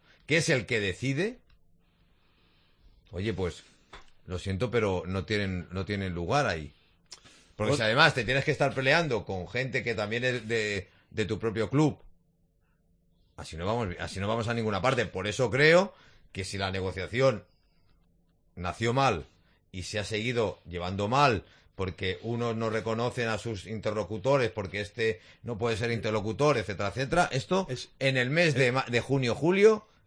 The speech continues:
Speaker 1: ya estaba claro que esto nacía en vía muerta.
Speaker 2: Es
Speaker 1: Por lo
Speaker 2: fracaso,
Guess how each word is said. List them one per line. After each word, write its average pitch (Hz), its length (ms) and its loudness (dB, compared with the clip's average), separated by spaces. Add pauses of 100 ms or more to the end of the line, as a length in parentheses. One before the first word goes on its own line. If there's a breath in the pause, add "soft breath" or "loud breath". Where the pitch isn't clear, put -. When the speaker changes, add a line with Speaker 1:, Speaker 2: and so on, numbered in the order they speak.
Speaker 1:
ya 120 160 -2
estaba 123 280 2
claro 139 320 4
que 127 80 -2
esto 147 440 2 (300)
nacía 101 420 -2
en 117 80 0
vía 104 180 2
muerta. 80 480 -6 (300)
Speaker 2:
Es 147 100 -2
Speaker 1:
Por 170 120 -2
lo 151 60 4
Speaker 2:
fracaso, 151 320 6